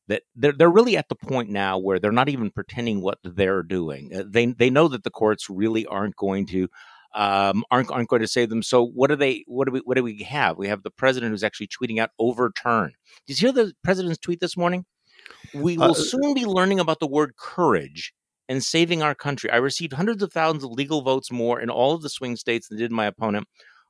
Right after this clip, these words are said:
Speaker 1: All data after the vote says it was impossible for me to lose unless fixed." So,
Speaker 2: Mm.
Speaker 1: okay, so first it was the courts were gonna look at this, the crack at evidence, and that didn't happen. Then he said the legislatures would step in and overturn, and that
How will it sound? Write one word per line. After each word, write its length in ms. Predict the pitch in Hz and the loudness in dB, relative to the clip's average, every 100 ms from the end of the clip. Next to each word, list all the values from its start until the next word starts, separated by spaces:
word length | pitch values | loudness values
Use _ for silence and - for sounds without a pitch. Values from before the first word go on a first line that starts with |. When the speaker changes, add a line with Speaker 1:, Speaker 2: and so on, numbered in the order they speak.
| _ | _
Speaker 1:
All 200 | 135 165 | 4 4
data 260 | 196 180 165 | 4 2 2
after 240 | 135 135 | 0 0
the 120 | 131 113 | -4 0
vote 240 | 120 117 | 0 -2
says 260 | - 117 113 | -2 -2 -2
it 80 | |
was 140 | 117 107 | -8 -6
impossible 500 | 110 - 120 - 123 | -8 -4 -4 -4 -12
for 140 | - | -8
me 280 | 110 110 104 - | -4 -4 -4 -8
to 120 | 110 | -10
lose 600 | 101 104 120 98 87 90 - | -8 -4 -2 -2 -4 -8 -6
unless 540 | 104 104 104 - - - | -4 -2 -4 -6 -16 -4
fixed." 520 | 120 85 - - - _ _ _ _ _ _ _ _ _ | 0 0 -4 -14 -14 _ _ _ _ _ _ _ _ _
So, 400 | - - 156 - - _ _ | -14 2 4 4 -2 _ _
Speaker 2:
Mm. 180 | 139 127 | -2 2
Speaker 1:
okay, 200 | 135 131 | 2 2
so 160 | - | 0
first 240 | 143 208 226 | 4 4 6
it 60 | 202 | 2
was 120 | 160 | 0
the 60 | |
courts 440 | 147 - 156 156 - | -4 2 4 4 0
were 120 | 123 | -2
gonna 220 | 107 110 | 0 -2
look 160 | 120 131 | -2 -4
at 80 | 113 | -4
this, 240 | 117 - | -4 -4
the 100 | - | -10
crack 320 | - 131 117 | -2 0 2
at 80 | 117 | 2
evidence, 540 | 104 101 104 117 - - | 2 2 -2 -2 -10 -8
and 80 | 101 | -4
that 100 | 104 | -4
didn't 160 | 98 | -4
happen. 380 | 92 87 - 120 _ _ _ _ | -8 -8 -10 -18 _ _ _ _
Then 340 | 104 135 165 180 | 0 4 4 2
he 100 | 156 | 0
said 300 | 156 143 127 | 0 0 0
the 320 | 127 120 113 | -2 -2 -4
legislatures 720 | 117 127 139 131 131 117 123 | 2 2 2 -2 -2 -2 -4
would 160 | 117 - | -4 0
step 220 | 120 110 | 0 0
in 80 | 120 | 0
and 120 | 110 | 2
overturn, 400 | 110 110 - 113 | 2 0 0 -2
and 180 | 113 92 | -2 0
that 220 | 104 110 | 0 0